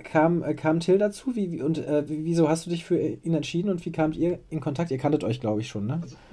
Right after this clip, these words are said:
Speaker 2: ja, ja, wir, wir kennen uns von der, von der Filmakademie. Äh, wir sind ein Jahrgang. Ähm,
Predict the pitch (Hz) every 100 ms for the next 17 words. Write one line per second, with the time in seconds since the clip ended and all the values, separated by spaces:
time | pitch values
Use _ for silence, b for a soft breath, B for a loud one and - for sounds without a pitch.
0 | 196 143 143 127 127 139 147 123 180 185
1 | - 139 135 - 139 - 208 233 214 190
2 | 190 180 170 147 131 131 143 147 127 143
3 | 127 127 165 196 208 208 208 151 151 147